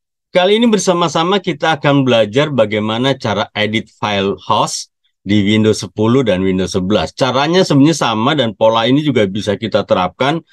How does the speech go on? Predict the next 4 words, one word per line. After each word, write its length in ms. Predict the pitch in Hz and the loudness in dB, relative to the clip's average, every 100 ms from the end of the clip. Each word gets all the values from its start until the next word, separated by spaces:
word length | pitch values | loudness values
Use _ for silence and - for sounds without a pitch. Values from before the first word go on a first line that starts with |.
| _ _ _ 123 | _ _ _ -2
ketika 400 | 107 120 143 147 | -2 -2 2 2
mengedit 560 | 131 110 110 131 156 _ _ _ _ | 2 0 -2 -2 -4 _ _ _ _
di 320 | 104 110 107 110 - 107 | -2 0 0 -4 -10 -4
Windows 320 | 117 110 | 0 2